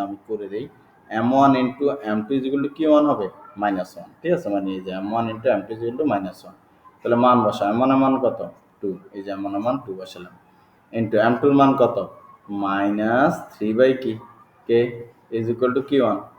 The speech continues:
মাইনাস ওয়ান। তাহলে এখানে আমরা যদি কাজ করি, মাইনাস তিন দুগুণে ছয়, সিক্স by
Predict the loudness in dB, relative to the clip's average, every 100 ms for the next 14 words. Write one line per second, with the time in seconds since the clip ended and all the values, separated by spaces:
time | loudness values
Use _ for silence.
0 | -2 0 2 0 0 -2 -6 -16 -16 -6
1 | -2 0 2 2 2 0 0 2 2 2
2 | -2 0 2 2 2 0 -2 -6 -4 -2
3 | -2 -4 0 2 2 0 -10 _ _ -8
4 | -8 -2 2